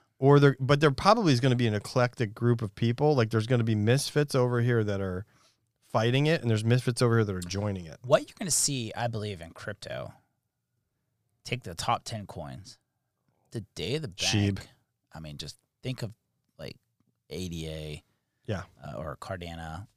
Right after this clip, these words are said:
Speaker 1: Yeah.
Speaker 2: Ethereum, Bi-, Bitcoin's out there. Think
Speaker 1: Helium.
Speaker 2: of, think of the day that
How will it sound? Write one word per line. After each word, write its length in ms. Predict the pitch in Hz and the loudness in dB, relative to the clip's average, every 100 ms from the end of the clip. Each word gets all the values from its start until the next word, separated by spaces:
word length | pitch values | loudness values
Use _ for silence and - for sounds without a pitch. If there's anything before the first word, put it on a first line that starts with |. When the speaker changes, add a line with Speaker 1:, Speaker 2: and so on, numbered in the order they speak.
| _ | _
Speaker 1:
Yeah. 120 | 110 95 | -6 -6
Speaker 2:
Ethereum, 480 | 87 87 90 85 85 | -6 -8 -8 -10 -12
Bi-, 380 | - - 104 | -14 -12 -10
Bitcoin's 360 | 143 127 113 101 | -6 -6 -6 -8
out 120 | 90 | -12
there. 180 | 90 87 _ _ _ _ _ _ _ - _ 131 | -12 -14 _ _ _ _ _ _ _ -20 _ -8
Think 140 | 113 104 | 0 2
Speaker 1:
Helium. 260 | 113 110 110 | 4 2 0
Speaker 2:
of, 40 | |
think 160 | 190 220 | -6 -4
of 60 | |
the 80 | 165 | -4
day 380 | 104 110 123 135 | -4 -4 -2 -2
that 220 | 113 101 | -4 -8